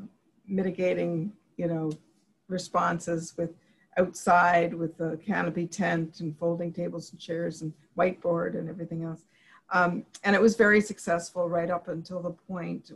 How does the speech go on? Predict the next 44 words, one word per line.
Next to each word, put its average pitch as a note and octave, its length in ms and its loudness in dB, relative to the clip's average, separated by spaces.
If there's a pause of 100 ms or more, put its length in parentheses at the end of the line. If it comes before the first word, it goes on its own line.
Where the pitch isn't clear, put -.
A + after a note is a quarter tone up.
where F3 240 -6
the F3 100 -4
weather F3 280 -2
started E3+ 420 -8
changing F#3 540 -8
in E3+ 200 -8 (260)
Canada. G3 340 -2
In F#3 160 -2
October, F3 460 -6
it - 100 -12
gets, - 220 -12
starts E3+ 280 -6
to - 80 -20
get - 220 -12
cold. F3+ 320 -2 (1120)
So A3+ 680 8
at G#3+ 180 4
that B3+ 260 6
point, A3 400 2 (160)
uh, G3+ 220 6
we G3+ 120 6
had G#3 220 4
to F#3+ 40 -6
scramble G#3+ 540 4
to F#3+ 80 -4
see G#3 180 -2
if F#3+ 120 -6
we G3 80 -2
could F3+ 180 -6
get F3+ 180 -4
computers F#3+ 560 -4
for F3+ 120 -10
everybody, D#3 580 -8
laptops. F3 920 -6
Um, E3+ 280 -4
it G3+ 140 0
had G3 120 0
always G3 400 4
been G3+ 300 2
our F3+ 240 -2
purpose, F#3 600 -8 (540)
uh, F3 180 -4
our F3+ 160 4
goal F3+ 580 6